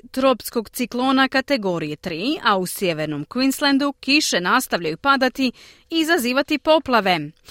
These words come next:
Iz Zavoda za meteorologiju su kazali kako se slabljenje toplinskog vala očekuje u poslijepodnevnim satima.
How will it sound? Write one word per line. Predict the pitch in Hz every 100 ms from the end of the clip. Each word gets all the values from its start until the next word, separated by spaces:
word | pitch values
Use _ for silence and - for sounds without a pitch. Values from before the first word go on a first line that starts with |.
| - - -
Iz | - 254 247
Zavoda | 214 240 269 277 269 247
za | 226 247 247
meteorologiju | 240 233 254 233 233 233 247 247 226 196
su | - 247
kazali | 165 147 180 269 262
kako | 180 175 185
se | - 165
slabljenje | - 254 247 240 233 214
toplinskog | - 254 226 180 - 165 196
vala | 262 269 269
očekuje | 269 202 180 208 196
u | 196
poslijepodnevnim | 214 214 240 - 139 165 165 180 185
satima. | 196 175 - 160 151